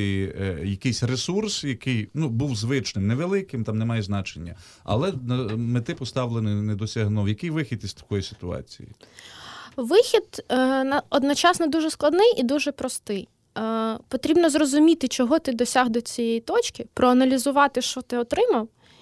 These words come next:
Speaker 2: і почати планувати далі з цієї точки. Але людям дуже важко це зробити. Е, я знаю людей, які кажуть: «Ну, я ж не можу піти в інший бік, я ж тут не досяг, це виходить, що я вже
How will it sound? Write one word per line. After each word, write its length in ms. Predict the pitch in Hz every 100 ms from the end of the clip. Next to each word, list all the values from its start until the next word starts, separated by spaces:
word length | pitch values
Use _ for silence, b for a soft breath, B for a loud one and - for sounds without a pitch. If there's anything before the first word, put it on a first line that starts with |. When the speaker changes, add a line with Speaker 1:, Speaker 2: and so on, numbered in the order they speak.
| b b -
Speaker 2:
і 80 | 262
почати 400 | 277 - 339 -
планувати 600 | 269 254 262 269 269 240
далі 440 | 233 349 370 277
з 60 | - -
цієї 640 | - - 254 247 247 240
точки. 600 | 240 196 185 - - 226 B B B
Але 180 | 240
людям 280 | 302 403 349
дуже 200 | 330 311
важко 300 | 311 - -
це 160 | 269 269
зробити. 600 | 262 262 392 523 320 262 - -
Е, 320 | 220 240 233
я 100 | 240
знаю 240 | 247 302 285
людей, 260 | 269 370
які 180 | 349 294
кажуть: 420 | - 269 262 - - _ _ - -
«Ну, 160 | 240 254
я 180 | 285
ж 120 | 294 285
не 60 |
можу 300 | 311 494 403 - _ - _ _ _
піти 300 | 190 - 294
в 120 | 254
інший 280 | 240 - 240
бік, 260 | 220 196 277
я 80 |
ж 140 | 277 -
тут 180 | 302 254
не 120 | 254
досяг, 440 | 226 247 339 440 -
це 140 | 247
виходить, 420 | 240 - 208 190
що 140 | - 262
я 220 | 269 294
вже 460 | 262 233 262 269